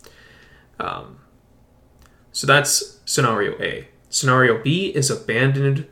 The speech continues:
research, and this one looks fun. So in order of, of initiative, when you're setting up, players take turns placing a colored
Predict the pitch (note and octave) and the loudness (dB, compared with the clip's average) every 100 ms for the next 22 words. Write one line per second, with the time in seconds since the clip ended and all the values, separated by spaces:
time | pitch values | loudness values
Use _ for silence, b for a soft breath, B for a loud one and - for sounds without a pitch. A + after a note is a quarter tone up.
0 | - G2+ A2 G#2+ E2+ - - B2+ - - | -12 -6 -6 -4 -6 -6 -6 -6 -6 -6
1 | - - E2 D#2 - _ B B B B | -6 -6 -8 -12 -16 _ B B B B
2 | B B - B2 B2+ F3+ A#3 A3+ F#3+ D#3+ | B B 0 2 6 8 10 10 8 6
3 | - D#3 D3 A#2+ - A2+ B2 C3 A2+ G#2+ | 4 4 4 2 0 0 0 -2 -4 -2
4 | - A#2 A2 F2 G#2+ - _ _ - D3+ | 0 2 0 -2 -6 -12 _ _ 0 4
5 | E3+ F3 - C#3+ - C#3 C3 C#3 - - | 4 2 -2 -4 0 2 4 2 -2 -2
6 | C3 C3 C#3 C#3 - - - E3+ F3+ | 0 0 -2 -6 -12 -8 -2 0 0